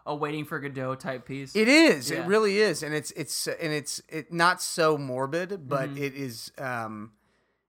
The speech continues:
Speaker 2: it, there's just so much to it, and it's like, 'cause everybody sees that. I've had so many people say, like, you know, "I saw the trailer, it looks like this, it's a period drama, right?" And I was like, "No,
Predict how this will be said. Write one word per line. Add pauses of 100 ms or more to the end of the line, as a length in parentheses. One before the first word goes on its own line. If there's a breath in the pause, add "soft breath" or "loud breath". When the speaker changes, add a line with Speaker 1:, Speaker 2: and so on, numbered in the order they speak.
(160)
Speaker 2:
it,
there's
just
so
much
to
it,
and
it's
like,
'cause
everybody
sees
that.
I've
had
so
many
people
say,
like,
you
know,
"I
saw
the
trailer,
it
looks
like
this, (580 soft breath)
it's
a
period
drama,
right?"
And
I
was
like,
"No,